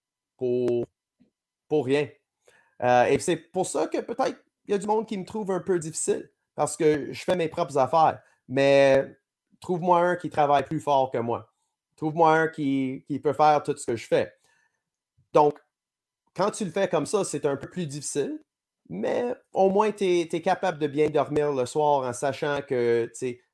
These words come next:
t'as jamais compromisé tes valeurs depuis la première journée. Et c'est pour ça, le Chris Jericho Award, des choses de même, ça, ça aide à me mettre en valeur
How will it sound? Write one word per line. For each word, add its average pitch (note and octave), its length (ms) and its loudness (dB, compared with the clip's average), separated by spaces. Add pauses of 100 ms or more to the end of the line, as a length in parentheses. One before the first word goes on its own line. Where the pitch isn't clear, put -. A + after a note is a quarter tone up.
(100)
t'as C3 100 0
jamais D3 220 0
compromisé C3+ 680 -4
tes C3 140 -2
valeurs B2+ 520 0 (160)
depuis B2+ 340 -8
la B2 120 0
première B2 340 -2
journée. A2+ 400 -6 (240)
Et B2+ 100 -8
c'est D3+ 120 -4
pour - 100 -6
ça, E3+ 120 0
le A#2+ 120 0
Chris D#3+ 160 -2
Jericho D3 360 0
Award, C3+ 360 0
des A#2+ 120 -2
choses C3 280 -4
de B2+ 80 -2
même, C#3+ 240 -6 (380)
ça, B2+ 520 4
ça C#3+ 260 0
aide D#3 120 0
à B2+ 80 2
me A#2+ 80 -6
mettre C3+ 280 -4
en C3 200 -2
valeur B2 500 2